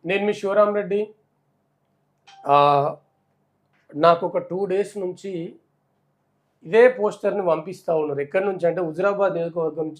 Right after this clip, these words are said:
చాలా మంది పంపిస్తా ఉన్నారు. "అన్న, ఇది ఏంది ఒకసారి చూడండి, ఇది నిజమేనా అబద్ధమా, కౌశిక్ రెడ్డి ఏం చేస్తా ఉన్నాడు?" అని చెప్పి చాలా మంది పంపిస్తా ఉన్నారు. పంపించుడు కాదు, మీ అందరికి తెలుసు, already Facebook-లో కూడా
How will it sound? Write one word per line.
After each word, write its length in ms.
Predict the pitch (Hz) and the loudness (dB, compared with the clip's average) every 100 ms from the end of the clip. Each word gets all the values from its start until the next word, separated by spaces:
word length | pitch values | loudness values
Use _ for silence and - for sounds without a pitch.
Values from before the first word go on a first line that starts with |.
| - | -4
చాలా 200 | 160 175 | -2 0
మంది 220 | 175 170 | -2 -4
పంపిస్తా 500 | 147 139 160 147 160 | -4 -8 -10 -16 -10
ఉన్నారు. 280 | 147 143 139 _ _ _ _ - | -8 -8 -10 _ _ _ _ -6
"అన్న, 120 | 170 | -2
ఇది 260 | 196 180 175 | -2 -2 -4
ఏంది 200 | 185 190 | -2 -6
ఒకసారి 380 | 180 180 139 | -4 -6 -4
చూడండి, 280 | 160 180 175 | -6 -4 -4
ఇది 140 | 165 151 | -4 -8
నిజమేనా 600 | 139 170 170 160 151 151 _ _ | -2 -2 0 -2 -2 -8 _ _
అబద్ధమా, 540 | 139 160 151 160 151 151 _ _ _ _ _ - | -6 -6 -2 -2 -2 -6 _ _ _ _ _ -6
కౌశిక్ 300 | 165 175 180 | -4 -4 -4
రెడ్డి 200 | 180 165 | -2 -2
ఏం 280 | 156 180 185 | 0 0 0
చేస్తా 340 | 175 175 170 | -2 0 4
ఉన్నాడు?" 240 | 160 156 156 | 4 4 0
అని 160 | 147 | -2
చెప్పి 240 | 143 143 156 151 | -4 -8 -8 -6
చాలా 200 | 180 214 | -4 -4
మంది 220 | 208 180 | -4 -2
పంపిస్తా 440 | 170 170 180 202 | -4 -4 -10 -4
ఉన్నారు. 160 | 190 220 | -4 0
పంపించుడు 460 | 190 180 240 254 | -2 -2 -8 -2
కాదు, 160 | 196 151 | 2 2
మీ 80 | 156 | 2
అందరికి 300 | 151 175 170 | 0 -2 -4
తెలుసు, 360 | 165 165 208 214 _ - 156 | -8 -4 -6 -6 _ -6 -4
already 180 | 190 208 180 | -4 -4 4
Facebook-లో 540 | 202 190 208 180 202 | 4 2 -10 -4 -4
కూడా 160 | 190 | -2